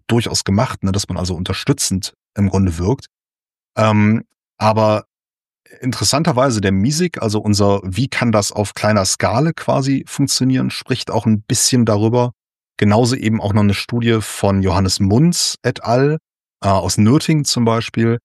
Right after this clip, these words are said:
ähm, die sich halt auch fragen, okay, was ist denn überhaupt so dieses Adaptionspotenzial? Also wie stark, wie gut,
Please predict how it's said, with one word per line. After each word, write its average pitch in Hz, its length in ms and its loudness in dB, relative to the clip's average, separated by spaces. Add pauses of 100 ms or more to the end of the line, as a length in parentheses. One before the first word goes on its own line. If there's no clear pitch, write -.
(400)
ähm, 101 460 2 (260)
die 110 80 2
sich 101 180 0
halt 107 160 -2
auch 120 180 0
fragen, 110 460 -2
okay, 107 380 0
was 101 160 0
ist - 180 -6
denn 104 120 2
überhaupt 101 280 2
so - 140 -2
dieses 98 400 0
Adaptionspotenzial? - 1200 -2
Also 90 240 -2
wie 123 180 -2
stark, 110 440 -2
wie 101 120 0
gut, 113 300 -4